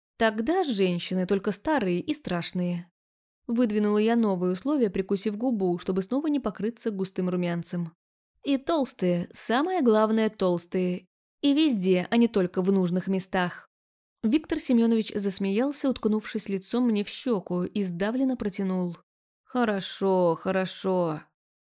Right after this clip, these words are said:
Я ойкнула, ощутив укус на мягкой коже, и запустила пальцы в его шелковистые волосы. «Хорошо, булочка моя». «Булочка, потому что толстая?»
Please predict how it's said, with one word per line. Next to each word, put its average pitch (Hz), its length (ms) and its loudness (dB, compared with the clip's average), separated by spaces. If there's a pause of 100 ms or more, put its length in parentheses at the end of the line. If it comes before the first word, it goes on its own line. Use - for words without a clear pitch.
(140)
Я 294 400 2
ойкнула, 226 540 0
ощутив 214 540 -6
укус 226 420 -6
на 254 100 -2
мягкой 190 360 -2
коже, 185 480 -2
и 220 160 -4
запустила 190 500 -4
пальцы 226 440 -4
в 277 40 0
его 226 180 0
шелковистые 190 760 -4
волосы. 175 680 -6 (440)
«Хорошо, 262 580 2
булочка 185 560 0
моя». 175 560 -2 (720)
«Булочка, 190 640 0
потому 196 340 0
что 202 200 -4
толстая?» 208 580 -2